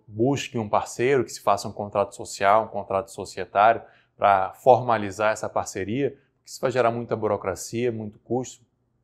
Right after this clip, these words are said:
O que eu recomendo aqui é um M O U, um memorando de entendimentos, né?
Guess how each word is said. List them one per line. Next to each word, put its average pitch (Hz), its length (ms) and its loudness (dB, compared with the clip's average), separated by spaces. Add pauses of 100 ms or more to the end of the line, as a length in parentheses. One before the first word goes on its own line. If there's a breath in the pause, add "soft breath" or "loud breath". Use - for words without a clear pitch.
(300)
O 120 160 0
que 139 100 0
eu 123 40 4
recomendo 120 500 2
aqui 123 360 -4 (280 soft breath)
é 123 120 6
um 131 120 2
M 135 120 -2
O 127 240 4
U, 101 40 -2
um 101 40 -4
memorando 110 640 0
de 117 120 -8
entendimentos, 117 880 -6 (140)
né? 104 220 -2